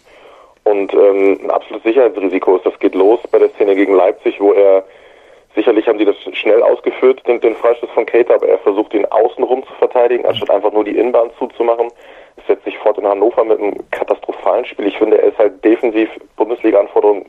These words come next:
nicht ansatzweise gewachsen. Das zieht sich, äh, aus meiner Sicht wie ein roter Faden durch und ich glaube, dass er, habe auch das Gefühl, dass er es nicht lernen wird. Er ist ein, er ist ein guter Achter, er hat Athletik, er hat einen ordentlichen Spielaufbau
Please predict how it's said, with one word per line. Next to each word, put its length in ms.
nicht 260
ansatzweise 520
gewachsen. 420
Das 200
zieht 160
sich, 180
äh, 160
aus 160
meiner 200
Sicht 180
wie 60
ein 40
roter 280
Faden 320
durch 260
und 100
ich 140
glaube, 300
dass 180
er, 380
habe 200
auch 40
das 100
Gefühl, 140
dass 120
er 80
es 60
nicht 120
lernen 300
wird. 120
Er 100
ist 100
ein, 240
er 140
ist 120
ein 60
guter 280
Achter, 220
er 220
hat 240
Athletik, 500
er 120
hat 100
einen 180
ordentlichen 400
Spielaufbau 800